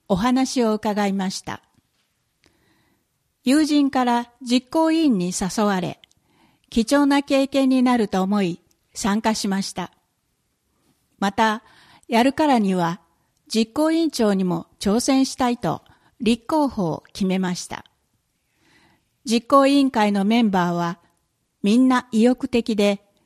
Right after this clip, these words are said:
少しでも良い式典にしたいと話し合って、準備を進めてきました。ここで出会えた縁は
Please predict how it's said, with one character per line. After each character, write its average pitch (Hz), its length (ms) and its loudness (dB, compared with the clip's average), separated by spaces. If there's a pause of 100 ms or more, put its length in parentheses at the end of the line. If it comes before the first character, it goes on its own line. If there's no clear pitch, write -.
(280)
少 - 280 -4
し 320 140 -4
で 269 100 2
も 240 140 2
良 247 180 2
い 220 120 4
式 - 260 -6
典 269 180 0
に 254 140 2
し - 80 -10
た 233 160 -2
い 185 80 -2
と 165 140 -6
話 202 360 -4
し 233 100 -4
合 208 60 -2
っ 214 80 -8
て、 - 320 -12 (720)
準 233 280 4
備 185 140 -2
を 180 80 -6
進 208 320 -4
め 226 100 -2
て 214 140 -4
き - 100 -8
ま 185 200 -2
し - 100 -12
た。 160 180 -8 (1400)
こ 208 160 -2
こ 269 120 2
で 269 140 2
出 254 180 2
会 277 140 0
え 240 60 -2
た 202 140 0
縁 214 220 0
は 180 240 -2